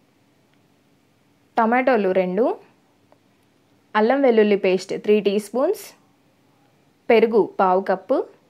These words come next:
మటన్ మసాలా పౌడర్ త్రీ టీ స్పూన్స్, కారం త్రీ టేబుల్ స్పూన్స్, సాల్ట్ టేస్ట్కి తగినంత, ధనియాల పొడి ఒక టీ స్పూన్, ఎండు కొబ్బరి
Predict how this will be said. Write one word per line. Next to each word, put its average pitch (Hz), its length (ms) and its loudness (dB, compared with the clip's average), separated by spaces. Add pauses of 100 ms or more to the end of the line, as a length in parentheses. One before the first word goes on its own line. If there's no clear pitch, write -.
(1300)
మటన్ 214 300 2
మసాలా 220 400 2
పౌడర్ 180 400 0
త్రీ 214 100 2 (100)
టీ 226 80 -4 (120)
స్పూన్స్, 311 360 -4 (800)
కారం 220 320 4 (200)
త్రీ 208 120 -2 (100)
టేబుల్ 202 360 0
స్పూన్స్, 311 360 -4 (1120)
సాల్ట్ 208 400 0 (260)
టేస్ట్కి 208 400 -2
తగినంత, 196 420 -2 (840)
ధనియాల 226 400 2
పొడి 185 200 0 (160)
ఒక 196 200 -2
టీ 202 60 0 (160)
స్పూన్, 277 280 0 (960)
ఎండు 226 240 4
కొబ్బరి 196 320 4